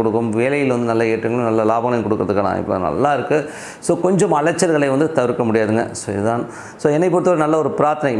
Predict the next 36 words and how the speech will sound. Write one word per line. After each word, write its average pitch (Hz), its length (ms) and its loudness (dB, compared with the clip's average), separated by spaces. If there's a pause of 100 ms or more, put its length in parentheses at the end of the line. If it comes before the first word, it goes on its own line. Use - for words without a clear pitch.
மனதார 151 300 0 (140)
இறைவனை 160 240 0 (100)
பிரார்த்தனை 127 280 0
பண்ணும்போது 117 320 2
கண்டிப்பா 135 280 2
அடுத்த 120 180 0
லெவல் 143 240 0
போறதுக்கான 107 340 0
வாய்ப்பு 98 260 0
ரொம்ப 107 180 -2
சிறப்பா 143 240 0
இருக்கும். 139 220 0
மனதார 113 360 2
இறைவனை 127 300 0
பிரார்த்தனை 113 320 -2
பண்ணுங்க, 107 260 -2
வாழ்க்கை 110 320 0
ரொம்ப 101 220 -6
சூப்பரா - 320 0
இருக்கும். - 220 -10 (280)
The 165 100 2
week. 170 160 0 (320)
So 160 80 2 (100)
tip 160 180 -4
of 233 120 0
the 214 120 2
week-ல 185 260 2
வந்து 180 160 2
இப்ப 156 140 2
நம்ம 135 120 0 (140)
பார்க்க 147 260 -2
போறது 120 280 0
வந்து 107 180 2 (540)
ஆத்மகாரகன். 107 580 -2 (180)
So - 80 -4 (220)
ஆத்மகாரகன்னா 185 800 2